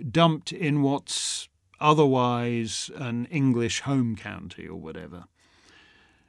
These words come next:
And it's, and so the, uh, it's gonna be very hard to divide all that. Uh, and the likelihood is that the violence, the lawlessness is going to accelerate before it will be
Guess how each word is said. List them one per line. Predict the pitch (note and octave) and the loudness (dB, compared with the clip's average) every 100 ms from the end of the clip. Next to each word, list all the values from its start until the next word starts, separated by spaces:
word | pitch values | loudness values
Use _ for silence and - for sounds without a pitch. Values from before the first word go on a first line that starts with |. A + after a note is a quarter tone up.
| _ - | _ -6
And | C3+ | 2
it's, | D#3 F3 - | 2 2 0
and | - D#3+ | -2 0
so | B2+ F3 | 4 6
the, | D3+ E3+ F3 - | 8 6 4 -2
uh, | E3 | -4
it's | - E3+ | -2 -2
gonna | - F3+ E3 | 2 4 4
be | D#3+ | 4
very | C#3+ B2+ G3 A#3 B3+ | 2 2 4 6 6
hard | A3+ F#3+ G3 D#3+ | 4 4 2 -2
to | - | -4
divide | B2+ C#3 G#2+ F#3+ G#3+ F#3+ | -2 0 2 2 4 2
all | A#2+ F#2 F2+ | 0 -2 -6
that. | F#2+ G2+ F#2+ - _ _ _ _ _ _ _ | -8 -12 -14 -20 _ _ _ _ _ _ _
Uh, | - C3 C3 | -6 -2 -2
and | D3 C#3 C#3 | 0 2 4
the | |
likelihood | C#3 F#3 G#3 - E3+ B2+ C3+ B2+ | 6 6 4 4 4 4 4 4
is | B2+ B2 - | 4 2 -2
that | - A#2+ | -2 0
the | C3+ B2+ | 2 2
violence, | A2+ C3+ F#3+ G3 D3 G#2 F#2 - - - - | 2 2 2 4 2 -2 -8 -6 -4 -4 -4
the | - B2 | -4 0
lawlessness | C3+ F#3 F#3+ D#3 A#2 - G#2+ G2 - | 4 6 6 4 0 -6 -8 -8 -8
is | C3 A2 | -6 -6
going | C#3 B2 B2 | -4 -2 -2
to | B2 | -4
accelerate | A#2 - D#3+ E3 B2+ G2+ A#2 | -6 -2 2 2 0 -2 -8
before | B2 G2 C3+ B2 A#2+ | -8 -6 -4 -2 -4
it | B2+ A#2+ | -6 -8
will | B2+ A#2 A#2 | -4 -2 -2
be | A2 A2 A2 A2+ | -2 -4 -4 -6